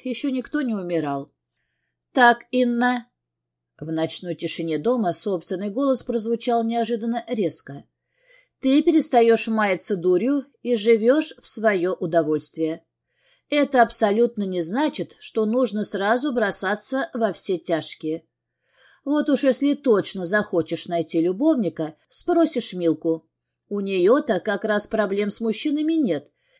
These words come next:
и она с удовольствием сдаст все явки и пароли». На этом решила успокоиться. Прихватив бокал, вернулась в спальню,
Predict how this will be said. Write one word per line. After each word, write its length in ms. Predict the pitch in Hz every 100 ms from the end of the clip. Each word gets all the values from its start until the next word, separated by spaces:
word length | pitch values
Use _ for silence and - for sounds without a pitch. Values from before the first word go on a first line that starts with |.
| _ -
и 100 | 202
она 340 | 202 196 190
с 100 | -
удовольствием 840 | 175 170 156 151 156 - 277 285 -
сдаст 560 | 208 175 208 262 - _
все 320 | - - 247 226
явки 400 | 214 269 - 233
и 200 | - 190
пароли». 540 | 175 156 151 147 156 _ _ _ _ _ _ _ _ _ -
На 160 | 277
этом 280 | 320 349 320
решила 400 | 220 196 226 233
успокоиться. 840 | 202 - 160 156 165 156 - 160 156 _ _ _ _ _ -
Прихватив 680 | 240 240 262 277 320 311
бокал, 540 | 190 190 - 185 339 311 _ -
вернулась 640 | 208 233 254 311 226 -
в 60 | -
спальню, 680 | - - 165 156 165 226